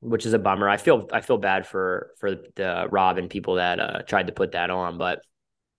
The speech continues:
uh, not only that, the weather looked awful, and honestly, that was, like, a deciding factor for, for me to go. Like, we were gonna go and take Evan, and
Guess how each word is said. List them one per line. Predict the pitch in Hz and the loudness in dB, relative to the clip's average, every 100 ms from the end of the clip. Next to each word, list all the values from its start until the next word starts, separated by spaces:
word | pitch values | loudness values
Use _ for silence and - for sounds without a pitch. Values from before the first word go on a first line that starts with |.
| _ _ - | _ _ 0
uh, | 117 | 2
not | 110 117 | 4 4
only | 113 101 | 6 6
that, | 101 98 | 4 4
the | 85 | 0
weather | 85 90 87 | 0 0 0
looked | 85 82 - 90 | -2 -6 -8 -2
awful, | 90 - 90 87 | 0 0 -4 -4
and | 82 85 _ _ - _ - | -6 -10 _ _ -20 _ -2
honestly, | 98 107 104 98 | 2 2 2 4
that | 98 | 4
was, | 98 | 2
like, | 95 90 | 0 -4
a | |
deciding | 87 104 90 87 | -4 0 -2 -2
factor | 90 87 85 85 | -2 -2 -2 -8
for, | - 87 85 85 | -4 -2 -2 -4
for | - | -6
me | 87 90 95 85 87 87 | -4 -2 0 -2 -8 -6
to | 92 | -2
go. | 92 90 90 87 | 2 4 2 2
Like, | 87 | 0
we | 90 | 0
were | 92 | 0
gonna | 87 | 0
go | 90 90 | -2 -4
and | 87 | -4
take | 90 85 | -6 -6
Evan, | 87 95 92 90 | -2 -2 -2 -4
and | 87 87 | -4 -6